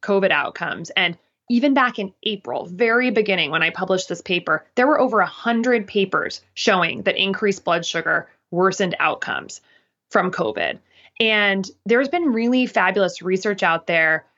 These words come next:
from Virta Health, is a group that's run by Sarah Hallberg that's really leading the effort on showing that diabetes and high blood sugar, metabolic dysfunction, these are reversible conditions. We've often thought of something like diabetes as a one-way street, like you get it and then you have it,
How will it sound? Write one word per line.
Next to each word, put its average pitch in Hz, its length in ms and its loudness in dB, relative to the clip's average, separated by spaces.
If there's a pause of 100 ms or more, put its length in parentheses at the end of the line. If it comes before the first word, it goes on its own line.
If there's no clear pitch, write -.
(220)
from 185 400 0
Virta 208 300 2
Health, 160 480 -2 (260)
is 190 160 -2
a 190 60 -2
group 185 380 0
that's - 360 0
run 190 200 0
by 180 120 2
Sarah 180 280 2
Hallberg 170 460 0
that's 185 180 -4
really 190 180 4
leading 185 240 2
the 180 100 0
effort 170 280 2
on 196 140 2
showing 190 320 0
that 180 220 0
diabetes 202 680 0
and 175 120 -4
high - 180 -4
blood 170 260 -2
sugar, 254 440 0 (180)
metabolic 202 460 4
dysfunction, 202 540 -4 (160)
these 294 140 4
are 453 420 4
reversible 214 760 2
conditions. 175 500 -2
We've 269 140 4
often 302 360 2
thought 220 240 2
of 233 60 2
something 208 200 -2
like 175 220 -4
diabetes 175 520 0
as 165 120 -4
a 160 80 0
one-way 160 400 -2
street, 170 400 0
like 185 180 0
you 185 80 0
get 165 220 2
it 175 160 2
and 165 120 -2
then 160 120 -6
you 156 80 -10
have 160 300 -2
it, 226 160 -2